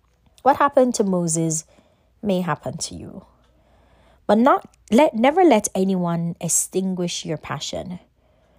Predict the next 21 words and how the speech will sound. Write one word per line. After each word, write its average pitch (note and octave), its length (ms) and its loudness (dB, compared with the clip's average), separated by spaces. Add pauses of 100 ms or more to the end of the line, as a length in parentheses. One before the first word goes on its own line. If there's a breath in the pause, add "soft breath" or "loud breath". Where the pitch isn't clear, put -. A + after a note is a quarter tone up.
(360)
Go F#3 360 2
where F3 200 -2
your D#3+ 200 -2
passion F3 580 -4
can E3+ 220 -6
be D#3+ 100 -4
fueled A3+ 920 0 (460 loud breath)
and F3 380 -2 (100)
energized. C#3+ 920 -6 (880)
It - 140 -6
was C4 160 4
in E4 100 2
the E4 80 4
wilderness F3+ 800 2
that E3+ 260 -2
God E3 380 -2
refueled F#3 880 0
and E3 400 -4
re-energized E3+ 1040 -2
Moses' D#3+ 640 -4
passion - 640 -6